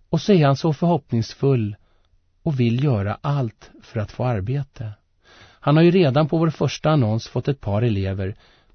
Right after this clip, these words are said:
Det är inte mycket." Det drog en lätt slöja av vemod över hennes ansikte och en tår glänste i ögonvrån. "Men det kommer nog flera." Och det kom flera. Han fick snart så många elever han kunde hinna med. Han var billig och de mindre försigkomna sökte sig till honom.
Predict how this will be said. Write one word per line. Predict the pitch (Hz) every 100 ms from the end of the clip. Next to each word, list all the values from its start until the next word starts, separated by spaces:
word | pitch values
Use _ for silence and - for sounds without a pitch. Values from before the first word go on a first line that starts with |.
| -
Det | 120
är |
inte | 107 139
mycket." | 165 - - 131 107 _ _ _ -
Det | 160
drog | 190 185
en | 202
lätt | 185 -
slöja | 151 110 104
av | 104
vemod | 123 98 107 110
över | 107 107
hennes | 107 104 123
ansikte | 101 - 104 - 110
och |
en | 110
tår | - 139 107
glänste | 107 101 95 -
i | 110
ögonvrån. | 98 95 98 98 98 _ _ _ -
"Men | 139
det | 151
kommer | 170 117 107
nog | 113
flera." | - 180 131 92 101 _ _ _ - -
Och | _ 214
det | 226
kom | - 190 226
flera. | - 98 92 92 104 -
Han | - 156
fick | 220 -
snart | - 175 190
så | -
många | 151 127
elever | 127 110 98 104
han | 113
kunde | - 110 110
hinna | 113 117
med. | 165 127 110 _ _ - - -
Han | 113
var | 120
billig | 123 170 117 113 160 - _ _ -
och | 135
de | 151 143
mindre | 165 170 165
försigkomna | - 139 - 110 - 110 113 117
sökte | - 123 - 113
sig | 131
till | - 92
honom. | 92 98 104